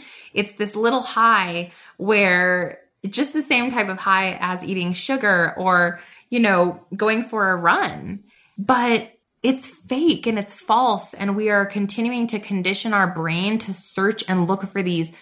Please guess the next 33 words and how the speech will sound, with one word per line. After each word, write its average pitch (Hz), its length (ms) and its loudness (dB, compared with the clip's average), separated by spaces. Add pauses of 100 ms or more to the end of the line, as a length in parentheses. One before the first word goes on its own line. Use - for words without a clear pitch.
(180)
short 226 500 0
bursts 196 640 -2 (100)
of 185 540 4 (440)
the 190 100 -6
dopamine 240 640 -2
rush 254 520 2 (320)
and 185 680 2
the 185 80 -10
chemical 233 840 0
reaction 240 580 -2
in 214 100 -2
our 190 120 4
brain. 175 540 -2 (480)
And 220 120 -2
that's 381 280 -2
so 330 240 0
crazy, 311 360 0
right? 226 240 0
Don't 254 200 0
we 359 100 -2
want 349 160 -2
to - 180 -4
train 247 220 -4
our 240 140 0
brains 196 500 -4
to 226 100 -6
have 196 560 0 (460)
chemical 262 400 -2
reactions 226 600 -2
to 208 280 -4
the 175 80 -8
present 202 420 -6
moment, 294 440 2